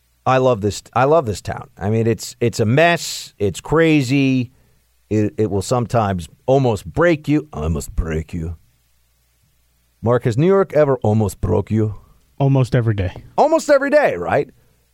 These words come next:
Speaker 1: I mean, the stuff that you deal with just being on the subway here, a lot of people would be like, "I can't, I can't handle it. I can't handle it." You know, I mean, I've seen some wild, I've seen some wild stuff go on in the subway. That is for sure.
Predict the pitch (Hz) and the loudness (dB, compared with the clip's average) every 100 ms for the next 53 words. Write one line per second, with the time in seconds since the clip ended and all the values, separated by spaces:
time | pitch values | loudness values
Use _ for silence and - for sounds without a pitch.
0 | _ 180 202 196 185 170 175 294 320 277 | _ 0 2 2 0 -2 0 2 0 0
1 | 220 240 233 196 208 208 196 175 143 196 | 2 4 4 2 -2 0 0 0 0 2
2 | 196 160 131 107 110 101 95 95 _ _ | 2 4 2 2 0 2 0 -2 _ _
3 | _ _ _ _ _ _ _ _ _ _ | _ _ _ _ _ _ _ _ _ _
4 | - 147 208 208 156 147 139 135 127 120 | -2 2 4 4 2 0 4 4 4 4
5 | 120 101 135 123 113 127 139 107 117 120 | 2 2 2 4 2 0 -2 -2 -2 0
6 | 98 95 90 - _ _ 95 98 101 92 | 0 -2 -4 -12 _ _ -6 -4 -2 -2
7 | 90 85 - - - 82 82 78 131 156 | -2 -6 -10 -16 -18 -12 -12 -2 2 2
8 | 214 - 165 131 107 90 101 123 123 90 | 2 0 0 0 -2 0 0 2 2 -2
9 | - 151 - 160 - 95 87 113 113 92 | -2 -2 0 -2 -2 -2 0 0 0 -2
10 | - 95 85 - 64 62 58 - - - | -4 -2 -2 -2 -4 -4 -6 -8 -8 -10
11 | 71 71 101 95 - - - 78 - | -10 -4 -2 -4 -8 -14 -6 -6 -6